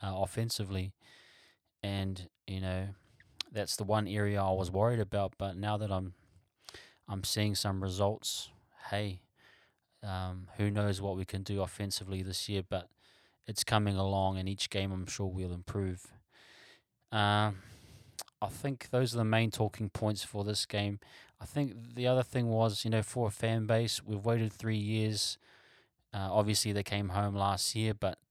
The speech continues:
you know, the start of a new se-, year un-, under Webster, a new coach,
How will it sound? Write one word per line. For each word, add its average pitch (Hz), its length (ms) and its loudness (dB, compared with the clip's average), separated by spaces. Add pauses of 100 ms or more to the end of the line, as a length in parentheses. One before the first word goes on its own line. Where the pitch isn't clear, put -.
you 98 120 -4
know, 95 100 0
the 95 120 -8
start 107 360 2
of 104 100 0
a 104 40 -2
new 104 200 0
se-, - 380 -4
year 107 440 0 (200)
un-, 101 420 -4
under 104 260 -4
Webster, 113 540 -2
a 107 80 0
new 101 200 -2
coach, - 580 -2